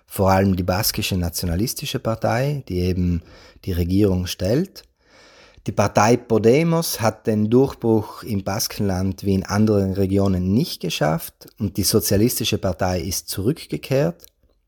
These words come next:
Für die Sozialisten sind die Minderheitenregionen zum Bollwerk gegenüber der Rechten geworden. Man kann genau sehen, je stärker die territoriale Identität einer Region in Spanien,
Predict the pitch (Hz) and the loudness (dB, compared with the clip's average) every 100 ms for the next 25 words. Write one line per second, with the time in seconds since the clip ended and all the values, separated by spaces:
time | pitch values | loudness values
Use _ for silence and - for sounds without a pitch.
0 | _ _ _ _ _ _ _ - _ - | _ _ _ _ _ _ _ -20 _ 2
1 | 214 - 117 113 110 151 - - 127 120 | 4 6 4 4 4 4 2 0 2 2
2 | 107 110 113 131 113 104 107 107 101 98 | 4 4 4 4 2 2 0 0 0 2
3 | 104 101 101 95 - 92 - 107 127 147 | 4 4 2 0 -2 -4 -2 2 4 4
4 | 143 147 151 - 101 104 101 90 85 82 | 2 0 -6 -6 -2 2 2 2 0 -4
5 | 127 - - 117 120 139 151 165 _ _ | -6 -8 -2 0 2 0 -2 -6 _ _
6 | _ _ _ _ _ _ - 92 101 101 | _ _ _ _ _ _ -4 -4 0 2
7 | 107 98 101 107 - 107 120 113 104 - | 4 4 2 2 2 4 4 2 0 0
8 | 101 117 - 101 - 101 101 98 95 98 | 0 0 0 -6 -2 -2 -2 0 0 2
9 | 95 90 104 110 107 98 104 107 - 95 | 0 -2 0 -2 -2 -2 0 0 -4 -2
10 | 95 95 92 95 107 110 - 90 90 104 | -2 -2 -2 -2 -2 -4 -6 -6 -2 -2
11 | 104 104 | -2 -4